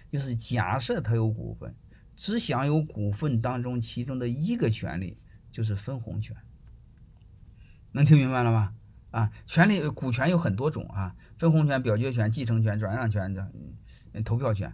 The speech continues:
能明白了吗？只想着有分红权，就这一个事儿，能明白了吗？你不给他三个点儿、两个点，只想让他有对应的分红权。这个本质上和奖金差不多，就是变相的发奖金，但是感觉不一样。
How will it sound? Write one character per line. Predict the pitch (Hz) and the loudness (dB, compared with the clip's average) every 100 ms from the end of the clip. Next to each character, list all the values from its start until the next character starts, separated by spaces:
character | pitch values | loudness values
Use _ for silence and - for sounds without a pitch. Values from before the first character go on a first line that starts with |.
| - - - | -14 -20 -8
能 | 127 | 0
明 | 135 | 2
白 | 131 127 | 4 4
了 | |
吗？ | 120 110 - - - - | 4 2 0 -14 -20 -18
只 | - 160 | -8 -4
想 | 151 110 | -2 -2
着 | 104 | -2
有 | 104 95 | -2 -6
分 | 104 - 120 | -10 -8 -8
红 | 113 | -6
权， | 107 - - - | -10 -10 -18 -10
就 | 110 | -6
这 | 110 | -4
一 | 107 | -6
个 | 98 | -8
事 | - | -12
儿， | - - | -18 -10
能 | 123 | -6
明 | 127 | -2
白 | 127 127 | 0 0
了 | |
吗？ | 113 110 | 2 0
你 | 131 | -4
不 | |
给 | 127 | -4
他 | 123 | -4
三 | 117 | -2
个 | 127 | -2
点 | 117 | -2
儿、 | 98 | -2
两 | 87 | -4
个 | 98 | -4
点， | 104 - - - - - - | -6 -10 -16 -20 -20 -20 -20
只 | - 135 | -14 -8
想 | 110 | -6
让 | 95 104 | -2 -2
他 | 95 | -2
有 | 101 | -4
对 | 135 | -4
应 | 107 107 | -4 -4
的 | - | -6
分 | 110 | -6
红 | - 104 | -6 -6
权。 | - - - - - - - - - - - - | -10 -16 -20 -20 -20 -20 -20 -20 -20 -20 -20 -16
这 | - 254 | 0 2
个 | 160 123 | 4 0
本 | 113 107 90 | -2 -2 -2
质 | 104 208 | -2 -2
上 | 180 110 98 | 0 0 0
和 | - | -4
奖 | - - 101 | -4 -4 -4
金 | 107 131 | -4 -6
差 | - 165 | -4 -4
不 | 127 | -2
多， | 120 117 - | -4 -4 -6
就 | 139 | -8
是 | 135 | -8
变 | 139 - 254 117 | -8 -4 -2 -2
相 | 107 113 | -2 -4
的 | 95 | -4
发 | 92 98 | -6 -6
奖 | 101 - | -6 -8
金， | - - - - - - - - | -10 -10 -16 -20 -20 -20 -18 -16
但 | - 147 | -2 0
是 | 160 | 0
感 | - - - 107 | 0 -6 -6 -6
觉 | 120 160 | -2 -2
不 | 165 | -2
一 | 160 - | -6 -10
样。 | - | -12